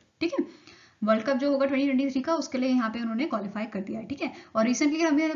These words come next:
हमने news में पढ़ा था अगस्त में, जो deputy president है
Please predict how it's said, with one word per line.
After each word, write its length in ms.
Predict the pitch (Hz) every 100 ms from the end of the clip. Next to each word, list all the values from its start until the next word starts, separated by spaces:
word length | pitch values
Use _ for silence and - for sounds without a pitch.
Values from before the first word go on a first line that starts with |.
| 294
हमने 300 | 226 240 262
news 260 | 247 240 220
में 100 | 262
पढ़ा 180 | 226
था 140 | 220 277
अगस्त 360 | 233 214 220
में, 180 | 240 277
जो 100 | 262
deputy 420 | 214 214 233 240
president 460 | 262 233 214 240 233
है 240 | 226 269